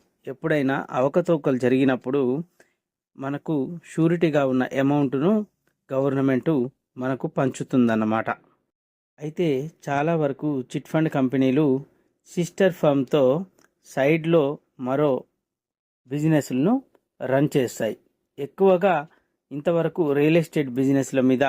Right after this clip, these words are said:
ఆధారపడి చిట్ ఫండ్ కంపెనీలు రన్ అవుతున్నాయి. అంటే చిట్ ఫండ్ కంపెనీలు సిస్టర్ ఫర్మ్‌తో దానికి సైడ్ బిజినెస్‌గా రియల్ ఎస్టేట్ బిజినెస్‌ను రన్ చేస్తున్నాయని అర్థం. ఇలా ఎందుకు చేస్తారంటే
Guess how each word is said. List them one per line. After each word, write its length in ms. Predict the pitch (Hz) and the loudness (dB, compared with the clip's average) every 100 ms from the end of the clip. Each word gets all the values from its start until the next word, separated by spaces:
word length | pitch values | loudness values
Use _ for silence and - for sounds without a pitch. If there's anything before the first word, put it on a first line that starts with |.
| 120 127 _ _ _ - | -2 -8 _ _ _ -12
ఆధారపడి 760 | 135 151 139 127 117 156 262 _ _ _ _ - | -6 -2 -2 -2 -4 -4 -4 _ _ _ _ -14
చిట్ 120 | 160 - | -14 -4
ఫండ్ 220 | 185 165 | -2 0
కంపెనీలు 680 | 147 131 135 127 139 120 151 _ _ | -2 0 0 2 0 0 -6 _ _
రన్ 260 | 127 123 131 | -6 -2 0
అవుతున్నాయి. 420 | 123 - 120 123 - _ _ _ _ _ - | -2 -4 -2 -4 -6 _ _ _ _ _ -18
అంటే 400 | 135 190 240 277 _ - | -10 -2 -2 -2 _ -12
చిట్ 120 | 135 - | -10 -2
ఫండ్ 240 | 175 175 | 0 2
కంపెనీలు 640 | 147 135 135 135 185 269 254 _ _ _ - | 0 2 2 4 4 4 -2 _ _ _ -20
సిస్టర్ 320 | 139 175 151 | -6 -4 -2
ఫర్మ్‌తో 680 | - 131 127 110 147 123 156 _ _ _ - | 0 0 0 0 2 0 -2 _ _ _ -8
దానికి 280 | 127 131 123 | -4 -2 -4
సైడ్ 320 | - 131 135 | -2 0 0
బిజినెస్‌గా 680 | 127 127 127 120 - 165 240 - _ - | 0 2 2 2 -2 -2 -2 -10 _ -12
రియల్ 260 | 123 135 147 | -2 0 0
ఎస్టేట్ 340 | 151 - 135 | 0 -2 -6
బిజినెస్‌ను 640 | 113 120 117 117 - 190 247 _ _ _ _ 127 | -4 -2 -2 -2 -2 0 0 _ _ _ _ -6
రన్ 180 | 127 127 | -6 -4
చేస్తున్నాయని 600 | 143 131 - 123 117 110 113 | -4 -4 -4 -2 -2 -2 -2
అర్థం. 300 | 107 123 123 _ _ _ _ _ _ 151 | -2 -2 -4 _ _ _ _ _ _ -6
ఇలా 180 | 160 | -2
ఎందుకు 420 | 175 151 151 190 190 175 | 0 0 0 -2 0 0
చేస్తారంటే 840 | 165 - 151 135 123 156 135 139 | -2 0 -2 -2 -2 -2 -2 -8